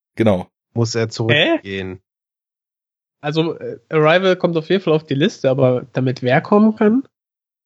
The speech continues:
Speaker 2: Äh, hier Rufus.
Speaker 3: Ach so, ich war grad bei Arrival. Warum
Speaker 2: Nee, nee,
Speaker 3: müssen
Speaker 2: nee,
Speaker 3: sie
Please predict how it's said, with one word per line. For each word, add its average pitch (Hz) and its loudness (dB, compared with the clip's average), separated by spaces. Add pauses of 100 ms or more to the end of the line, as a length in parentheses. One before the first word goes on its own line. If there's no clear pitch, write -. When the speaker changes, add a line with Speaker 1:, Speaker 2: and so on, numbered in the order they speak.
(160)
Speaker 2:
Äh, 107 2
hier 110 2
Rufus. 117 0 (1200)
Speaker 3:
Ach 165 0
so, 311 6
ich 156 0
war 156 0
grad 147 2
bei 147 4
Arrival. 147 2 (240)
Warum - 0
Speaker 2:
Nee, 117 2
nee, 151 4
Speaker 3:
müssen 196 0
Speaker 2:
nee, 160 -2
Speaker 3:
sie 160 0